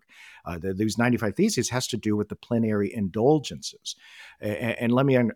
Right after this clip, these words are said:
explain here just a little bit. An indulgence, of course, is going to be the idea of something that makes satisfaction. Okay, so I mean, so keep it in, in mind that that's that, that realm of satisfaction.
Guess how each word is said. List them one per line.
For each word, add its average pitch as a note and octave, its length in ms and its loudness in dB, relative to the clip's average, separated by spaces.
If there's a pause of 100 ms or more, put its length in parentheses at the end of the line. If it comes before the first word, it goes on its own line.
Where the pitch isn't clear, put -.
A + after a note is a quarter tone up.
explain A2 580 0
here G#2+ 140 0
just E2+ 160 -8
a F2 40 -6
little C#3 160 2
bit. F2+ 160 -4
An G2+ 140 -4
indulgence, B2 640 2
of - 280 -8
course, C#3+ 400 0
is A2 160 -6
going A2 200 0
to G2+ 100 -14
be G#2 140 -2
the G2+ 140 -2
idea G2+ 300 0
of F2+ 60 -4
something G#2+ 360 -6
that D#2 100 -8
makes F2 260 -8
satisfaction. A2 680 -6 (540)
Okay, C#2+ 100 -16
so - 140 -2
I F#2 60 2
mean, F#2+ 180 0
so - 160 -4
keep - 260 -2
it A#2 60 0
in, G2 220 0
in F#2+ 160 -6
mind G#2+ 320 2
that E2 100 -10
that's A2+ 300 0
that, G2 320 -4
that G#2 180 -2
realm F#2+ 220 -6
of D#2 120 -12
satisfaction. - 840 -6